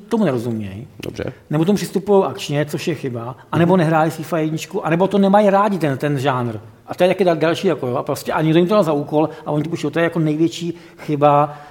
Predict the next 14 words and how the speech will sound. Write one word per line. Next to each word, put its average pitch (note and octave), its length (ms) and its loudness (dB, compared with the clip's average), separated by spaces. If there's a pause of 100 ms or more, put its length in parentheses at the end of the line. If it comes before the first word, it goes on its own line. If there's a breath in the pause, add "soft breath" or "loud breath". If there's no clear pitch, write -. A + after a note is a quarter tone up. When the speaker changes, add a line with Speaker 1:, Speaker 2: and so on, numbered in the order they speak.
(200 loud breath)
Speaker 1:
ehm, C3 360 -4
jako C#3 440 -2
nějaký C#3 320 -4
redakce C3+ 360 -4
nebo C#3+ 140 0
kdo, C3+ 200 -2
kdo, D3 200 -4
kdo C3+ 220 -4
zdává C#3 280 0
recenze, C3+ 280 -6
prostě - 200 -10
dá C3 140 0
to F#3 100 -2
někomu, B2 480 -2